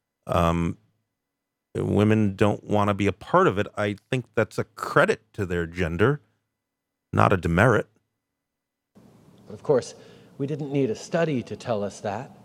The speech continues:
Speaker 2: We saw it firsthand every time we asked women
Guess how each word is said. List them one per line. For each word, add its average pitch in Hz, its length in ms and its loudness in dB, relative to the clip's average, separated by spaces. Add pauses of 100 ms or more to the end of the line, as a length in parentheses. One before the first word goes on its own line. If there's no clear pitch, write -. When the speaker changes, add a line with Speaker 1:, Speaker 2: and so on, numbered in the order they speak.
(580)
Speaker 2:
We 127 120 -4
saw 160 260 4
it 165 140 0
firsthand 165 800 -2 (260)
every 175 560 0
time 147 440 0 (580)
we 147 120 0
asked 135 320 -2
women 147 380 -4